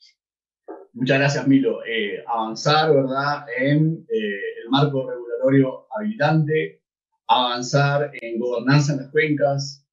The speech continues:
eh, ¿verdad?, eh, avanzar en más y mejores acuerdos en los territorios. Eh, quiero agradecerles a, a, a las panelistas y a los panelistas por esta conversación.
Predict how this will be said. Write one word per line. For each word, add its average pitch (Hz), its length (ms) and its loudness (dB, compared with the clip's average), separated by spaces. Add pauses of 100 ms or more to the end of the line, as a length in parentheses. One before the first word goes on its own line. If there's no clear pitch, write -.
(400)
eh, 104 420 2
¿verdad?, 117 480 -2 (100)
eh, 110 480 -2
avanzar 139 640 0
en 117 460 -12
más 147 480 0
y 247 80 -10
mejores 139 380 -2
acuerdos 117 400 -8
en 107 80 -10
los - 100 -20
territorios. 147 800 0 (340)
Eh, 117 300 0
quiero 190 440 4
agradecerles 160 1000 0
a, 120 60 -4
a, - 760 -2
a - 20 8
las 143 300 0
panelistas 147 960 -4
y 113 220 -8
a - 80 0
los 139 100 -8
panelistas 131 480 -4
por 131 120 -10
esta - 160 -8
conversación. 139 840 -2